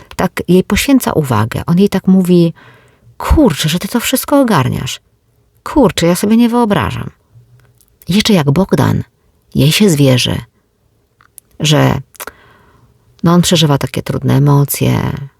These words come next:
że on by chciał być lepszym ojcem, no ale tutaj, no wiesz, no, po rozwodzie to jest bardzo ciężko, e, też, ym, być z dziećmi tyle, ile by się chciało.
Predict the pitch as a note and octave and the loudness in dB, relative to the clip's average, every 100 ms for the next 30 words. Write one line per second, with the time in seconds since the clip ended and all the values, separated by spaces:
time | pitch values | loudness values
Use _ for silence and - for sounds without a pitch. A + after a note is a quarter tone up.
0 | _ D#3 - D3 C#3+ - C#3 - - - | _ -6 -2 0 0 0 -2 -2 -4 -4
1 | - D3 C#3+ C#3 - C3 C3 B2+ B2 B2+ | -2 2 2 0 -2 0 2 0 -2 -8
2 | _ _ _ _ - E3 D#3+ D3 D3+ C#3 | _ _ _ _ 0 2 2 2 0 0
3 | C3 B2+ B2 - - - - _ E3 D#3 | 0 0 -4 -14 -20 -20 -20 _ -2 2
4 | D#3 C3+ B2+ - C3 B2+ B2+ - - _ | 2 2 0 -2 -4 -2 -4 -8 -16 _
5 | _ _ _ _ - F3 G#3 E3+ D3+ D3+ | _ _ _ _ -8 0 2 2 2 2
6 | D3 C3+ D#3 E3 F3 D#3 - C3+ C3 - | 2 0 -2 -2 -2 -2 -2 0 0 -4
7 | A#2 B2 B2 - - - - _ - C3 | -4 -4 -4 -8 -20 -20 -20 _ -2 0
8 | B2 A#2 - A#2+ - - - - - - | 0 -2 -4 -2 -2 -4 -4 -4 -2 -2
9 | - - - - - - - C#3 D3+ - | -4 -4 -4 -6 -12 -14 -2 0 0 0
10 | C#3 - C#3 C3 B2 A#2+ A#2+ C3 B2+ - | -2 0 0 2 2 2 0 0 0 -2
11 | C3 - B2 A#2 G#2+ G#2+ G#2+ | -2 0 2 2 2 0 -2